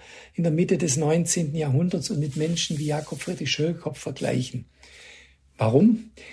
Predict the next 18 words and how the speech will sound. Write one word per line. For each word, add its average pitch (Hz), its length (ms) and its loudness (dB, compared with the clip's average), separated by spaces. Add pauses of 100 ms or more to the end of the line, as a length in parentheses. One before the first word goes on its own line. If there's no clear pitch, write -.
(180)
Heute 190 340 6
werden 196 260 4
in 170 140 2
bestimmten 240 640 4
Berufsfeldern, 113 1080 0 (340)
die 160 80 4
nicht 170 180 2
so 151 140 0
beliebt 180 340 4
sind, 170 220 -2
immer 202 180 4
noch 180 180 -2
händeringend 202 800 4
Arbeitskräfte 110 680 -4
besucht. 131 520 -2 (240)
Also 131 380 2 (100)
Handwerksberufe 139 1080 2
wie 135 240 4